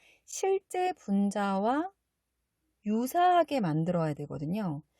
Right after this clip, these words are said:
그럼 씨오 투라고 하는 것은 원래 어떤 식이냐면 좌우 대칭이게 존재를 해요. 좌우 대칭. 따라서 가운데가 C고, 잘 안 보이네요. 잘 안 보이네요. 가운데가 C고요.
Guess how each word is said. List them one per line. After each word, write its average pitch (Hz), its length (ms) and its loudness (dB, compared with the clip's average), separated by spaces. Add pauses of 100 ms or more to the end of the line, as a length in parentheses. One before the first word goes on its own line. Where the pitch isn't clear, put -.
(200)
그럼 214 180 -2
씨오 370 320 -2
투라고 320 360 2
하는 262 220 2
것은 247 420 0
원래 202 600 2
어떤 247 380 -2
식이냐면 196 640 -2 (480)
좌우 190 580 2
대칭이게 294 640 -4
존재를 151 440 -6
해요. 165 220 -2
좌우 165 400 -2
대칭. 139 360 -10 (440)
따라서 214 640 2 (220)
가운데가 233 600 2
C고, 220 760 -2 (840)
잘 - 160 -12
안 170 60 -4 (140)
보이네요. 262 520 -2 (2000)
잘 220 160 -10
안 214 180 -2
보이네요. 262 500 0
가운데가 220 600 -4
C고요. 269 680 -2